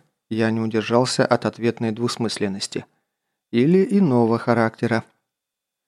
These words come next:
При условии, что это не будет угрожать моей личной безопасности и народу гнарфов.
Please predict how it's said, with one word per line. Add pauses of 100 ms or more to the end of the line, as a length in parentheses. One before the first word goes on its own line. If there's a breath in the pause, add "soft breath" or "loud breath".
(240)
При
условии,
что
это
не
будет
угрожать
моей
личной
безопасности
и
народу
гнарфов.